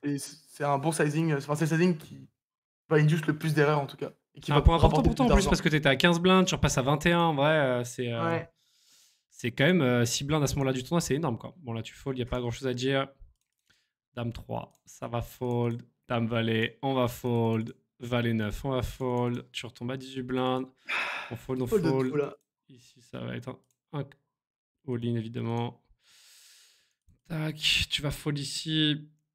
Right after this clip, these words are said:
Speaker 2: As dix. Tu vas décider de l'open. Mexico, Mexibro qu'on a vu en T F, je crois, hein, de souvenir. Bon, là, t'as un fold facile, du coup.
Speaker 1: Euh, du coup, j'avais, j'aurais, évidemment, j'aurais call.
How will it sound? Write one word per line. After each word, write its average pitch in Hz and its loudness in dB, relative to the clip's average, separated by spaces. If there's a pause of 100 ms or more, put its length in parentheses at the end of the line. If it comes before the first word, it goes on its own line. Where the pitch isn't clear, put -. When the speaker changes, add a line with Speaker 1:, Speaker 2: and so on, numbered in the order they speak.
Speaker 2:
As 139 0
dix. 139 -6 (540)
Tu - -10
vas 151 -2
décider 127 -6
de 120 -8
l'open. 135 2 (1500)
Mexico, 131 -12
Mexibro 143 -2
qu'on 160 0
a 123 2
vu 131 -2
en 135 -2
T 185 -2
F, 190 -6
je 190 -6
crois, 123 -4
hein, 120 -2
de 120 -4
souvenir. 123 -6
Bon, 113 -4
là, 113 -4
t'as 110 -12
un 104 -8
fold - -14
facile, 123 -14
du 123 -18
coup. 131 -6 (400)
Speaker 1:
Euh, 139 2
du 147 -14
coup, 190 2
j'avais, 160 6
j'aurais, 175 6
évidemment, 185 8
j'aurais 170 2
call. 196 6